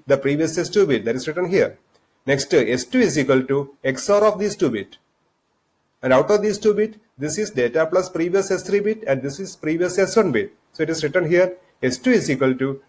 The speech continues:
data plus previous S three plus previous S one. And S one is the X O R of these two bit. Out of these two, this bit is data plus previous S three, written here data plus previous S three, and this is previous S zero bit, previous S zero.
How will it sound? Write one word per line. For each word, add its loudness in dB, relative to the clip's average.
data 4
plus 2
previous 0
S -2
three -2
plus -2
previous 0
S 2
one. 4
And 2
S 0
one 4
is 2
the 2
X -2
O 6
R 6
of 4
these 2
two 2
bit. -8
Out 2
of 4
these 4
two, 0
this 0
bit 2
is -2
data 2
plus -2
previous -2
S -2
three, -4
written -2
here -2
data 4
plus 0
previous 2
S 2
three, 0
and 0
this -4
is 2
previous 0
S 0
zero 6
bit, 0
previous -2
S -2
zero. 0